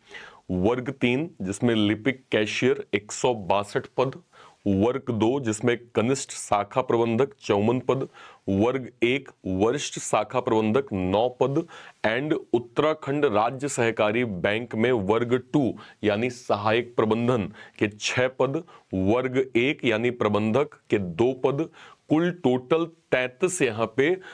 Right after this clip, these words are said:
जो है वो वैकेंसीज आई हैं, ध्यान रखिएगा। तो दो सौ तैंतीस वैकेंसीज हैं, अलग-अलग माध्यम से यहाँ पे दिया हुआ है। कैशियर में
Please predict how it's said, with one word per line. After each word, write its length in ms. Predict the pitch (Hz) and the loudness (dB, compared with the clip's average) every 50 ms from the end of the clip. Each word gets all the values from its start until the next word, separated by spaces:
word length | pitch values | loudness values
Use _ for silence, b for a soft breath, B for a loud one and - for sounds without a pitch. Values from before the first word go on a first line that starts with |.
| B B B | B B B
जो 180 | 104 95 104 113 | -4 0 0 0
है 180 | 101 95 110 110 | 0 2 0 0
वो 220 | 107 110 143 156 | 2 2 2 2
वैकेंसीज 800 | 135 110 101 101 - 104 104 104 104 107 - 120 117 120 120 120 - - | 2 0 0 0 0 -2 -2 -2 -2 -2 -2 0 0 0 -2 -6 -8 -8
आई 160 | 90 90 92 | -6 -4 -4
हैं, 300 | 92 92 90 98 95 90 | -4 -4 -4 -4 -4 -4
ध्यान 240 | 87 92 92 92 87 | -4 -4 -6 -6 -6
रखिएगा। 380 | 90 - - 98 95 90 95 92 | -8 -8 -6 -2 0 0 0 0
तो 120 | 92 107 | 0 0
दो 260 | 104 92 101 110 113 | 0 2 2 2 2
सौ 140 | - - 151 | 2 0 -2
तैंतीस 540 | 143 - _ - 120 117 113 - 151 135 127 | -4 -4 _ -2 -2 -2 -2 -4 -6 -4 0
वैकेंसीज 580 | 123 120 107 120 113 113 - 131 123 123 123 | 0 0 0 0 -2 -2 -2 -2 -2 0 0
हैं, 220 | 139 117 120 143 147 - B B B B B B B | 0 0 -2 -4 -6 -8 B B B B B B B
अलग-अलग 460 | 107 107 120 131 123 127 127 127 123 | 0 2 2 2 2 2 2 0 0
माध्यम 380 | 120 110 104 104 104 110 131 127 | 2 0 0 0 0 0 -2 0
से 140 | - - 123 | 2 0 0
यहाँ 160 | 110 113 117 | 2 2 0
पे 100 | 113 120 | 0 0
दिया 240 | 104 98 104 113 117 | 2 2 2 2 2
हुआ 260 | 120 120 120 120 113 | 2 2 2 2 2
है। 120 | 120 120 | 2 0
कैशियर 480 | 120 - 113 104 104 - - 123 117 110 | 0 0 0 0 0 -2 0 0 2 2
में 240 | 110 113 113 113 | 2 2 2 0